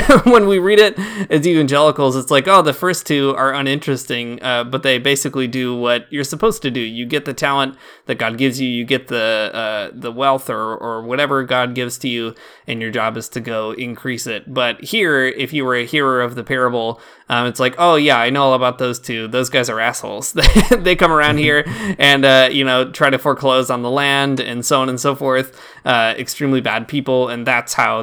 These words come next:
Speaker 1: they're getting their money. So the parables, uh, or the, the hearers of the parable would not have identified with them or, or wanted to see them as kind of moral or virtuous characters. And I think that is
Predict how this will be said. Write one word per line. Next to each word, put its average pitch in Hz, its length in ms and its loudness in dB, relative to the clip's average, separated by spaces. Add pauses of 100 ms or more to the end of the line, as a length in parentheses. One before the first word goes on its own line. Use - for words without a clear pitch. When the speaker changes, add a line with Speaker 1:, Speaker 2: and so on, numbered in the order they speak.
Speaker 1:
they're 113 140 -4
getting 117 300 -6
their 110 140 -4
money. 117 360 -6
So - 160 -4
the 131 100 -4
parables, 135 560 0
uh, 127 380 -6
or 127 120 -4
the, 113 300 -6
the 123 120 -8
hearers 131 380 2
of 113 140 -6
the 117 80 -10
parable 113 420 -4
would 117 140 -6
not 117 200 -4
have 113 380 -6 (320)
identified 127 640 0
with 117 140 -4
them 120 280 0
or, 120 260 0
or 127 260 0
wanted 135 380 0
to 127 100 -4
see 139 180 -6
them 123 200 -4
as 120 160 -4
kind 123 180 -4
of 113 60 -4
moral 120 320 0
or 113 80 -2
virtuous 127 400 -8
characters. 117 640 -6
And 139 80 -4
I 143 80 -2
think 190 220 0
that 151 280 2
is 139 680 0